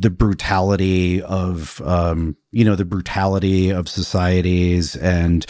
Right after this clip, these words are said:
um, how these things aren't gonna get solved and how people are gonna suffer because of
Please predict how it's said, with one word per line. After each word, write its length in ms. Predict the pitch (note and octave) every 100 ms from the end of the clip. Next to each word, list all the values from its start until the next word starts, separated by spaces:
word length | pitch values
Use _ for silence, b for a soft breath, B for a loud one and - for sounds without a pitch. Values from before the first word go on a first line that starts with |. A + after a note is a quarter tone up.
| B C#3+ B G2 B
um, 220 | F#2+ F2+
how 200 | F2 G2
these 240 | F#2 F2+
things 320 | - G2+ F#2+ F2
aren't 200 | F#2 F2
gonna 160 | F#2+
get 160 | F2+ E2
solved 440 | - F#2 F2+ F2+ F2+
and 80 |
how 160 | D#2+ F#2
people 240 | - F2+
are 80 | F#2
gonna 160 | F#2 F2
suffer 580 | - G2 F2+ F#2 F2+ F2
because 360 | D#2+ F2 G2 D#2+
of 300 | F2+ D#2 -